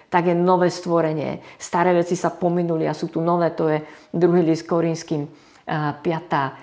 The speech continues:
kapitola. A zároveň túto časť začína, ak ste teda takto vzkriesení s Kristom.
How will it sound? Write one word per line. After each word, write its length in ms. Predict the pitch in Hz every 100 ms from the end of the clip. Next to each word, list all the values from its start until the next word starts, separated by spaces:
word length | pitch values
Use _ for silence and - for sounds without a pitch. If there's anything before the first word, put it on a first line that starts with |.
| - -
kapitola. 640 | 147 135 135 - 131 - - _ _ _ _ _ _ _ _ _ - - - - -
A 320 | 151 143 135 - - _ _ _ _ _ _ _ -
zároveň 800 | 160 165 185 220 208 175 - -
túto 240 | 208 214
časť 400 | 202 185 180 175
začína, 880 | 147 160 - 175 165 156 - - -
ak 400 | 185 160 - - - _ _ _ _
ste 240 | _ - 151
teda 320 | - 143 135 - - _ _ _ _ _
takto 240 | 151 151 147
vzkriesení 640 | - 165 165 165 156 135
s 160 | 123 -
Kristom. 800 | 143 135 - - - - 165